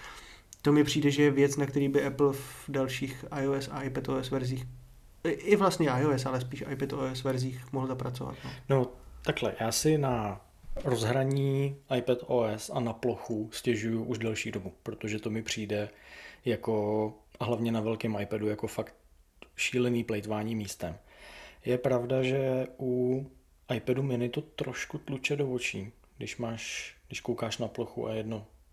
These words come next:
Speaker 2: jestli v portrétním režimu nebo, eh, v, ve vodorovném.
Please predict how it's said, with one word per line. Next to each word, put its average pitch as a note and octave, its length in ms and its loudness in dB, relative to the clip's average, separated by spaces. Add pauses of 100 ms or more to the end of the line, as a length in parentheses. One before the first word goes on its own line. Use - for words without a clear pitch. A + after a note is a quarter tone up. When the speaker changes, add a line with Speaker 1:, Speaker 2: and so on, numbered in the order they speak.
(520)
Speaker 2:
jestli A#2+ 280 -6
v - 80 -12
portrétním A2 960 -6 (260)
režimu G#2+ 420 -4
nebo, G#2+ 600 -6 (280)
eh, - 40 -16 (520)
v, - 300 -20 (300)
ve A#2+ 100 -4
vodorovném. G#2+ 600 -4